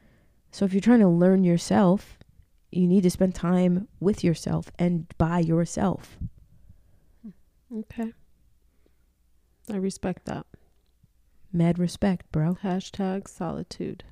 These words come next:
Speaker 1: Yeah, solitude is where it's at.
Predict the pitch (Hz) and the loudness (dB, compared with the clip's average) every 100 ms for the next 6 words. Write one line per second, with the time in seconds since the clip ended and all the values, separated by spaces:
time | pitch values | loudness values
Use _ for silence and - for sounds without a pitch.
0 | - - - - - - - 190 202 - | -20 -20 -12 -8 -8 -8 -2 0 0 -4
1 | 160 170 180 - 165 160 151 151 - - | -6 -4 -2 2 2 2 0 -4 -8 -8
2 | - - 170 165 - 190 202 | -6 0 0 0 -2 -6 -6